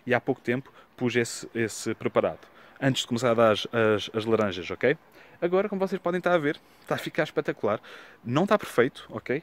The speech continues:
Não está perfeito porque esta espécie, para já, eu penso que esta espécie não é doce por natureza, não é grande espingarda por natureza, não é, não é as melhores laranjas do mundo.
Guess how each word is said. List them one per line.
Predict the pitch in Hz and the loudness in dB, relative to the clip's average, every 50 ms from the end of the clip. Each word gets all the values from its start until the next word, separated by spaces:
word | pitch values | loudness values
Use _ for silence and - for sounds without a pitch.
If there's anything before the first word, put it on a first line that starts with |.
| - _ - | -8 _ -6
Não | 117 123 | -4 -2
está | 127 - 135 | -2 -2 -2
perfeito | 131 - - 151 139 - | -4 -2 -4 -4 -4 -4
porque | - 123 - - 117 - - | -6 -6 -2 0 0 0 2
esta | 123 117 - - 131 | 0 0 0 -2 -8
espécie, | - - - 127 117 - - 95 - | -6 -2 0 0 0 -2 -4 -14 -12
para | _ - 120 | _ -2 -2
já, | 110 - 135 120 104 90 - - - - - - - - - - | 0 4 4 4 4 2 -2 -10 -20 -20 -20 -20 -20 -16 -8 -4
eu | 127 113 | -4 -2
penso | - - 151 151 - | 2 2 2 2 2
que | - | -2
esta | 135 - - | -4 -4 -4
espécie | 127 - - 123 120 - 117 | -4 -2 0 0 0 -2 -2
não | 113 117 120 127 131 135 | -2 0 2 4 4 4
é | 123 | 2
doce | 110 110 127 127 120 - - - - | 4 4 2 2 2 0 -4 -10 -10
por | - - 107 | -8 -6 -4
natureza, | 113 110 - 123 104 104 107 113 127 123 | -4 -4 -4 -2 0 0 0 0 -2 -4
não | 110 107 110 | -2 0 0
é | 110 107 | 0 0
grande | 107 117 123 127 127 123 117 104 101 - - - - - - _ | 2 2 4 4 4 2 0 -4 -6 -10 -18 -20 -20 -20 -20 _
espingarda | - - - - 127 120 120 113 113 117 113 113 113 | -14 -14 -10 -6 -4 0 2 4 4 4 4 4 0
por | - 127 117 | 0 -2 -2
natureza, | 117 110 - - 113 107 107 104 117 | -2 -2 -2 -2 0 0 0 0 0
não | 110 110 | -2 -2
é, | 110 110 107 107 107 | 0 0 -2 -2 -4
não | 117 117 113 | -2 0 2
é | 113 110 110 | 2 2 2
as | 104 98 | 0 0
melhores | 120 117 117 107 | -2 -4 -4 -2
laranjas | 113 117 113 113 110 107 110 | -2 -4 -4 -4 -4 -6 -8
do | 110 110 | -8 -8
mundo. | 107 101 101 113 135 175 | -6 -6 -6 -6 -6 -6